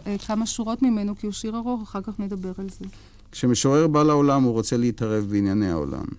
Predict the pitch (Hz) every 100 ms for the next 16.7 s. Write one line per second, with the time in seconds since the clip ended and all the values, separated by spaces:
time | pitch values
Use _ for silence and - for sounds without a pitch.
0 | - - - 95 98 131 135 131 131 123
1 | 123 127 98 87 80 101 123 117 104 92
2 | 101 104 87 67 - - - - - 104
3 | 127 135 131 120 127 131 143 - 110 -
4 | 127 110 95 92 101 117 120 98 82 87
5 | 87 98 101 110 107 87 - - - -
6 | 98 107 - 139 139 135 120 - 127 -
7 | 98 92 98 113 123 120 - 127 123 127
8 | 127 110 - 120 127 113 117 117 113 76
9 | 92 95 104 98 113 107 95 - 62 -
10 | - - - - 90 113 131 156 156 143
11 | 143 123 110 113 131 135 127 143 139 123
12 | 131 110 110 123 135 135 127 139 160 139
13 | - 113 113 107 95 95 76 101 101 107
14 | - 131 123 117 101 - 92 107 117 113
15 | 104 92 95 101 101 - 110 113 120 113
16 | 101 - 101 104 107 127 120